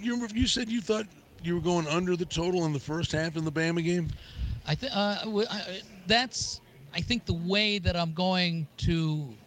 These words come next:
Speaker 2: play Cincinnati. I don't know th-, I, I don't know how well they will be able to hold up for the sixty minutes, but I think they'll be well prepared to, uh,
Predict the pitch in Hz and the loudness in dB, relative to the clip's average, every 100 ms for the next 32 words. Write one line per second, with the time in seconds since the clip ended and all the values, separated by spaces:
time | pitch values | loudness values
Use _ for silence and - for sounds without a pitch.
0 | - - - - - 160 180 180 151 - | -20 -20 -20 -4 -2 2 2 2 0 0
1 | 180 165 - 151 160 165 160 147 147 156 | 0 0 0 0 2 4 4 2 0 -2
2 | 143 156 160 139 131 135 151 156 180 185 | 0 2 2 0 -4 -4 -2 0 2 2
3 | 156 160 160 170 165 156 151 143 151 160 | 2 2 4 2 2 2 0 0 0 0
4 | 143 135 156 147 156 143 131 - 156 147 | 0 0 0 0 -2 -2 -2 0 -2 0
5 | 139 147 143 139 135 - - - - 185 | 2 2 2 0 -2 -4 -20 -20 0 2
6 | 202 214 175 185 160 156 156 143 170 165 | 4 2 2 2 2 2 0 0 0 0
7 | - 143 160 160 160 143 160 147 143 139 | -4 -4 0 2 0 0 0 0 0 -2